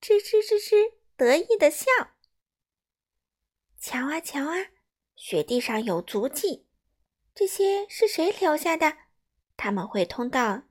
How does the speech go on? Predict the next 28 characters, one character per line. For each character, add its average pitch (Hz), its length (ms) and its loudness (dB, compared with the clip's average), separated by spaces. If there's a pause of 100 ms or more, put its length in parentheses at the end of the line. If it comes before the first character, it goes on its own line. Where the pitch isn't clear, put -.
(100)
哪 226 220 -4
里 440 300 -4
去？” - 440 -2 (1300)
这 185 100 -8
些 214 220 -6
足 180 240 -6
迹 233 300 -2
呀， - 260 -8 (200)
通 330 200 -12
到 320 120 -2
咕 311 260 -6
噜 330 100 -6
牛 277 260 -2
洞， 359 400 -2 (720)
在 392 160 -4
那 427 300 0
里， 277 320 0 (200)
小 190 280 -2
妞 214 180 -2
妞 226 160 0
已 196 160 -2
经 208 240 -2
不 170 160 -8
再 349 240 -6
那 302 140 -4
么 226 100 -4
英 233 300 0
勇。 - 340 0